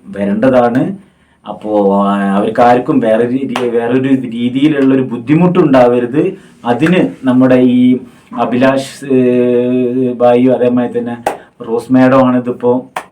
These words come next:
ഉം, ഇതിന്റെ മാനേജ്മെന്റ് ഇവരാണ് നടത്തുന്നത്. അപ്പൊ അവരുടെ അടുത്തേക്ക്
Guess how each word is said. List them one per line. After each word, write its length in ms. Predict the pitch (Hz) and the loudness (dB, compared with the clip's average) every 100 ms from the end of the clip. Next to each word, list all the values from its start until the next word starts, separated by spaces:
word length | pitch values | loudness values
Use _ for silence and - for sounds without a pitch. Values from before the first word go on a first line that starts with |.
| - | -10
ഉം, 140 | 117 | -10
ഇതിന്റെ 460 | 113 113 110 123 120 | -8 -10 -10 -6 -6
മാനേജ്മെന്റ് 640 | 113 113 123 123 120 92 90 | -4 -2 -2 -2 -4 -6 -12
ഇവരാണ് 420 | 117 120 120 127 117 | -6 0 2 2 -2
നടത്തുന്നത്. 480 | 113 - 123 101 87 - - _ _ | -6 -4 -4 -4 -8 -16 -20 _ _
അപ്പൊ 220 | - 107 | -8 -2
അവരുടെ 220 | 104 110 | 0 0
അടുത്തേക്ക് 540 | 123 131 147 135 135 | -4 -4 -2 -2 -2